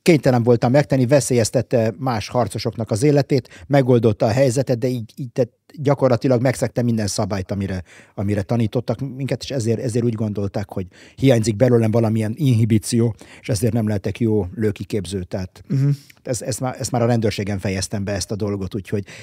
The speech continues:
Speaker 1: és arra gondoltam, mivel ez is publikus, val-, ez valahol publikus volt ez az eset,
Speaker 2: Mhm.
Speaker 1: úgyhogy attól tartottam, hogy valaki á-, után olvas héberül a, a ka-, van egy ilyen katona, hadseregnek egy újságja, és ott megjelent erről egy cikk a kilencvenes években erről az esetről,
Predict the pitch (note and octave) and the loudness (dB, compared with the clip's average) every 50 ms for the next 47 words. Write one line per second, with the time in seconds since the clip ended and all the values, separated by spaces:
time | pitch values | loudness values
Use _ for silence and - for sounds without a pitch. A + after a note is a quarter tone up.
0 | - - - - D#3 C#3+ D3 C3 C#3 C3+ C#3 B2+ - D3 C3 C3 A#2+ C#3 C#3 D3 | -20 -12 0 4 6 6 6 6 4 4 4 4 4 4 2 4 4 4 6 4
1 | D3+ D3+ A#2 - - C3+ A2+ A#2+ A2 - A#2 - - C3 C#3+ C#3+ B2 A2 D3+ C#3+ | 4 2 0 0 0 2 2 2 2 0 -2 -4 2 2 2 2 4 2 4 4
2 | B2 A2 B2+ A#2+ - B2 G#2 F#2+ G2+ F#2 - G#2 - - A2 G#2+ G2 - G2 G2+ | 4 4 2 0 0 0 -2 -2 -2 -4 -4 -6 -4 -2 -2 -2 -2 -2 -4 -4
3 | G2 G#2+ A2+ - - C#3+ C#3+ D3+ E3 D#3+ - - F#2 - - A2 - - B2 A2+ | -2 0 0 2 2 2 4 2 2 0 -2 -12 -12 -8 -8 -6 0 0 0 0
4 | G#2+ - - - - - - - A#3+ C#3 - - B2+ A2+ C#3+ C3+ A2+ C3 B2 - | 0 -4 -14 -14 -16 -18 -16 -10 -8 -6 2 2 2 4 4 4 4 2 0 2
5 | B2+ B2 G#2+ C3+ B2+ A#2+ - - C3 A#2 D#3 - F#3 A#2+ - C3 A2+ A#2 A#2+ A#2+ | 2 4 4 6 4 4 2 2 0 0 0 0 -2 2 4 4 6 6 4 4
6 | G#2+ A#2 G#2+ - - C3+ A#2 G2+ G2+ A2 G#2 G#2+ G#2 G#2+ G#2+ F#2+ - - - - | 4 2 0 2 2 2 2 4 4 2 4 4 2 2 2 0 -4 -8 -18 -8
7 | - A2+ - - C3+ B2+ B2+ A#2+ G#2+ G2+ B2 A2 G#2+ - B2 A#2 - A#2 G#2 G#2 | -6 -6 0 0 0 2 2 0 2 0 0 -2 0 0 0 2 2 0 0 2
8 | B2+ A#2+ - - A#2 A2 G2 A2 G#2 A2 G2+ A#2 A#2+ A#2 - - G#2 F#2+ G#2 G#2 | 0 0 0 0 -2 -2 -2 -2 -2 0 0 2 2 2 2 0 -4 -2 -2 -2
9 | F#2+ A2+ G2 A2+ A#2 G2+ A2 G#2 G#2 G2 F#2 A2 G#2 F#2 G2 G2 F2+ - - - | -2 -2 -2 -2 0 0 0 0 -2 0 -2 -2 -2 -2 -2 -4 -6 -6 -4 -4
10 | C#3+ - - A2 F#2+ - _ _ - B2+ A2+ G#2+ G2 - B2 A2 G2+ - - B2 | -4 -2 -2 -6 -6 -6 _ _ -2 0 0 0 0 -2 -2 -4 -4 -2 -2 -4
11 | G2+ A#2+ A2+ G#2 A2 G#2+ A2 G#2+ G#2+ A2 A2 G2 A#2 B2 - C#3 B2+ - C#3 E3 | -2 -2 -4 -4 -4 -4 -4 -4 -2 -4 -4 -4 -4 -6 -6 -6 -8 -6 -6 -6
12 | D#3 | -6